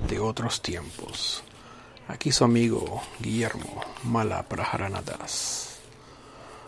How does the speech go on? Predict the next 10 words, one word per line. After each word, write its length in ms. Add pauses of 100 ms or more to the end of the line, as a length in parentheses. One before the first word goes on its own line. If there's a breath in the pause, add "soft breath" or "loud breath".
(200 loud breath)
Hoy 360
vamos 760 (360)
con 260
el 100
episodio 880 (220)
número 360
diez, 880 (1000 loud breath)
El 240
testigo 760
perfecto. 840